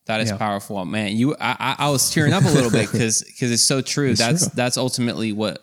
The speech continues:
Speaker 1: what God
Speaker 2: Yeah.
Speaker 1: wants to do, and he wants to see us. Your identity is supposed, you're supposed to be
Speaker 2: Mm-hmm.
Speaker 1: healed.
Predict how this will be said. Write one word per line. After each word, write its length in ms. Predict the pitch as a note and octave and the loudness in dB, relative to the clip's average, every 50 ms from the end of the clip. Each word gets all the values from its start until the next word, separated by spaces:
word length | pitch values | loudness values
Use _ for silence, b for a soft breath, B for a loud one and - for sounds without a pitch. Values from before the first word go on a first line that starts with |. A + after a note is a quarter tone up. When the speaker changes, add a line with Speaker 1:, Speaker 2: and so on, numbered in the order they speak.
| _ - | _ -10
Speaker 1:
what 220 | - G#2+ G#2+ G#2 | -8 -6 -6 -4
God 360 | - A2+ G#2+ A2 A2 G#2 F#2+ - G#2 | -2 -2 0 0 -2 -2 -4 -2 0
Speaker 2:
Yeah. 120 | G2+ F#2+ | 0 2
Speaker 1:
wants 300 | A2+ A2+ A2+ A2+ - - | 2 2 0 0 -2 -2
to 60 | - G#2+ | -4 -4
do, 280 | G2 G#2+ G#2 G#2 G#2 | -4 -2 -2 -2 -2
and 180 | G2+ G2+ G2+ G#2+ | -2 -4 -4 -4
he 100 | - A2+ | -4 -4
wants 260 | G#2+ A2+ A2+ A2+ - | -2 -2 -2 -2 -2
to 60 | - A2+ | -2 -2
see 260 | - - A2+ G#2 G#2 | -2 0 0 0 -2
us. 200 | G#2 G2+ - - | -2 -2 -2 -2
Your 160 | A#2+ B2 A2+ | 0 0 0
identity 640 | A2+ A2+ G#2 G#2+ A2 A2 A2+ G#2 G#2 G#2 G2+ - B B B B B B B B B B B B _ | 0 -2 -2 -2 -2 0 0 0 0 -2 -2 -4 B B B B B B B B B B B B _
is 140 | A#2 A2 - | -4 -2 -2
supposed, 380 | - - - A#2+ A2+ A2 - - | -2 -2 -2 -2 -2 -2 -2 -2
you're 120 | A2 A2+ | -2 -2
supposed 320 | A2+ - G#2 - G2+ G2+ G2+ | -2 -2 -2 0 2 2 2
to 60 | G2 | 2
be 80 | G2 G2 | 0 0
Speaker 2:
Mm-hmm. 120 | G#2 G#2 | 0 0
Speaker 1:
healed. 340 | G2+ G2+ G2 F#2+ - - | 0 0 0 -2 -6 -8